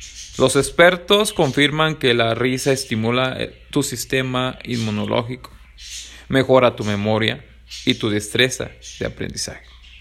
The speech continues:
Alivia la tensión, reduce tu pulso y presión sanguínea, libera endorfinas que reducen el dolor,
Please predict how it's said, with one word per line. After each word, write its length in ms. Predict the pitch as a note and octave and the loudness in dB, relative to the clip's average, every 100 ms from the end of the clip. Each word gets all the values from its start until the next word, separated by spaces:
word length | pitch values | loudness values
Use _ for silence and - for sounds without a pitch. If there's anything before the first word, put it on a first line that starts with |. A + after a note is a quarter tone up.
| - - - - - | -20 -20 -18 -16 0
Alivia 380 | C#3 C#3+ D#3 E3 | 4 6 6 4
la 160 | D#3 D3+ | 4 2
tensión, 760 | C3+ B2+ - C3 C3+ D3 D#3 | -2 -2 0 2 2 2 0
reduce 400 | D3+ C#3 C3 D3 | 2 2 4 0
tu 260 | C#3 B2+ A#2 | 0 -4 -2
pulso 560 | C3 C3+ C3 - D#3 | 2 2 0 -2 0
y 60 | C3+ | 0
presión 480 | - A2+ A2+ B2 B2 | 2 2 2 0 0
sanguínea, 580 | B2+ B2 A2+ A#2+ C3 C3 | 2 2 0 -2 2 2
libera 540 | A#2+ A#2 B2 C3+ C3 - - - - | 2 4 4 4 2 -14 -20 -20 -10
endorfinas 920 | - B2+ B2 A#2 - B2+ B2 C#3+ D#3 | -2 0 2 0 2 0 0 -4 -6
que 140 | - B2 | -4 -4
reducen 600 | A2+ G#2+ C#3 - C3 A#2 | -2 -2 -2 -2 -2 -4
el 200 | A#2 A2+ | -6 -2
dolor, 460 | A2+ A2 A#2 B2 | 0 2 2 2